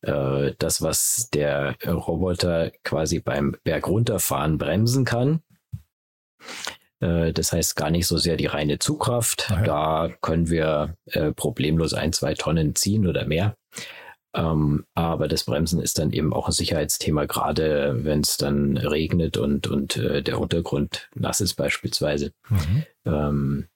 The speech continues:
Speaker 1: dann, dann hat man da gewisse Limitierung. Ja, sind wir natürlich auch dran, dass wir uns da erweitern von, von vielen Kunden. Äh, wird natürlich auch gewünscht, dass man einfach mehr transportieren kann, weil natürlich,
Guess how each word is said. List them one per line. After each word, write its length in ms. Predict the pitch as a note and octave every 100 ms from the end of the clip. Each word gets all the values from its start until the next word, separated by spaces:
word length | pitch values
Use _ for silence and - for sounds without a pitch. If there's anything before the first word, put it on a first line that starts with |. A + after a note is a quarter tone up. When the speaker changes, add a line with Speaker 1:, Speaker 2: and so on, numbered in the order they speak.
| _
Speaker 1:
dann, 300 | D2+ D2 C#2
dann 360 | - C2+ C#2 -
hat 180 | - -
man 80 | A#1
da 140 | C#2
gewisse 320 | D2+ C2+ -
Limitierung. 800 | C#2+ D2 D2+ - F2+ E2+ - - - _ - - - - _ -
Ja, 280 | D2 C2 C#2
sind 180 | - E2+
wir 80 | F2+
natürlich 360 | E2+ F#2 F2
auch 200 | F2 G#2+
dran, 360 | - E2+ F2 A2+
dass 220 | G#2+ F#2
wir 460 | F#2 E2+ E2+ D#2+ D2+ -
uns 220 | F#2 F#2
da 120 | - E2+
erweitern 840 | E3 - F2+ G2 G2+ F#2 F#2+ F2+
von, 360 | D#2+ E2 D#2 -
von 180 | D#2+
vielen 380 | D#2+ F2 E2 E2
Kunden. 680 | - F2+ F2 F2 E2+ E2 D#2
Äh, 360 | D2 D#2 D#2 D2+
wird 160 | - F2
natürlich 440 | E2+ E2+ E2 -
auch 340 | D#2 - - -
gewünscht, 520 | F2 E2+ E2+ - -
dass 120 | -
man 120 | -
einfach 280 | - - -
mehr 240 | D#2 D2+
transportieren 640 | F2+ E2+ - - - F2 F#2
kann, 220 | F2+ F2
weil 140 | D#2+
natürlich, 480 | D#2 - E2+ E2 -